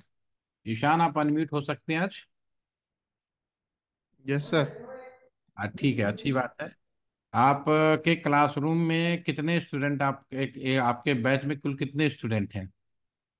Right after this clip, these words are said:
Speaker 1: क्लासरूम में?
Speaker 2: सर, आ-, आज मतलब सर कॉलेज में या फिर या
Speaker 1: कॉलेज, कॉलेज, कॉलेज में।
Speaker 2: सर, approx fifty to sixty, सिक्सटी बच्चे हैं।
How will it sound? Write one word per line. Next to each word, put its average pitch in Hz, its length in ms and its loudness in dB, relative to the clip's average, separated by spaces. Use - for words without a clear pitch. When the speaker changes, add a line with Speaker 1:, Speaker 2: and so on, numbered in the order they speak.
Speaker 1:
क्लासरूम 113 480 0
में? 90 100 -6
Speaker 2:
सर, 151 160 -2
आ-, 147 220 -6
आज 151 380 0
मतलब 185 180 8
सर 208 180 4
कॉलेज 196 540 4
में 240 180 0
या 247 80 -6
फिर 240 180 -4
या 185 160 2
Speaker 1:
कॉलेज, 143 280 -2
कॉलेज, - 560 -8
कॉलेज 95 320 0
में। 90 200 -8
Speaker 2:
सर, 175 560 4
approx 180 440 6
fifty 190 300 4
to 190 100 4
sixty, 185 240 -4
सिक्सटी - 340 0
बच्चे 160 320 4
हैं। 117 240 -6